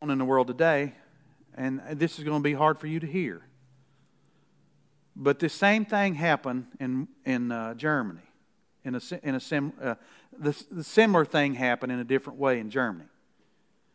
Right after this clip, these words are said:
in World War Two when Hitler was in charge. A lot of times these idol worshipers, and Israel would fall into that occasionally, or some of their people would, they would take their children. First of all,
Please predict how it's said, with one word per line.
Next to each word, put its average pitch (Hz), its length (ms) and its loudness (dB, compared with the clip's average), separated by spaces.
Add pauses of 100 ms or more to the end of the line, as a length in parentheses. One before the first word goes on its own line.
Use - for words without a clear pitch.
(160)
in 117 140 -4
World 123 200 0
War 113 160 -4
Two 127 300 0
when 104 120 -8
Hitler 107 300 -4
was 101 220 -12
in 98 140 -12
charge. 85 460 -16 (2250)
A - 80 2
lot 190 220 12
of 220 80 2
times 160 360 4
these 160 240 -2 (1200)
idol 175 360 10
worshipers, 139 580 4
and 135 100 2
Israel 170 360 6
would 135 180 2
fall 170 300 8
into 196 220 4
that 117 180 2
occasionally, 123 500 0
or - 80 -4
some - 240 -2
of 131 60 -4
their 127 100 -2
people 190 340 0
would, 117 240 2 (640)
they 190 200 8
would 226 160 6
take 190 320 0
their 190 180 4
children. 110 640 0 (1200)
First 214 260 8
of 143 80 4
all, 120 380 6